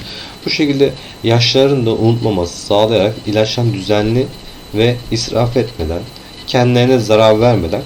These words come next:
kullanması sağlamaktır. Bu projenin önemi. Bunun haricinde, e, projenin öneminde, e, şimdi ma-, bazı,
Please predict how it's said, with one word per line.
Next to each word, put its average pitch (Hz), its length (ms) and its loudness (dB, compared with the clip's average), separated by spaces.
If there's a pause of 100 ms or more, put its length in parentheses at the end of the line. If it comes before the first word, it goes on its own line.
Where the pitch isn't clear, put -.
kullanması 104 420 0
sağlamaktır. 78 720 -4 (440)
Bu 104 180 0 (160)
projenin 87 440 -6
önemi. 85 320 -8 (840)
Bunun 139 140 4
haricinde, 139 480 4 (340)
e, 113 260 2 (100)
projenin 139 300 4
öneminde, 131 600 4 (300)
e, 117 200 2
şimdi 131 260 0
ma-, 131 460 2
bazı, 123 360 4